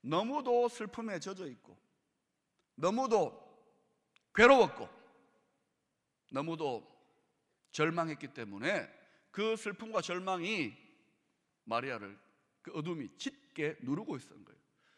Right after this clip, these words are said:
그러니까 눈앞에 그토록 그리던 부활하신 예수님, 살아계신 예수님이 나타났는데도 못 알아본 거 아닐까 생각합니다.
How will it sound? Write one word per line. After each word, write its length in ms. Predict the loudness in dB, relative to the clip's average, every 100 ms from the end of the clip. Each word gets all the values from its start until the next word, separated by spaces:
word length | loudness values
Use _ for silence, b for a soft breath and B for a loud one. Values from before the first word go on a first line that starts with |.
| b _
그러니까 220 | -6 -6
눈앞에 500 | -2 -2 -2 -6 -10 -12 _ _ b b b -8
그토록 580 | -8 -4 -6 -6 -10
그리던 500 | -8 -6 -6 -8 -8
부활하신 520 | -2 2 2 0 -2 -4
예수님, 300 | -6 -8 -6
살아계신 480 | -2 -2 -2 -6
예수님이 400 | -10 -10 -10 -10
나타났는데도 760 | -8 -8 -8 -10 -12 -12 -14 -16 b b b b
못 240 | -14 -8 -6
알아본 300 | -6 -6 -6
거 100 | -6
아닐까 460 | -8 -8 -8 -10 -14 _ _ _ _ _ _ -20
생각합니다. 680 | -14 -14 -14 -18 -20 -20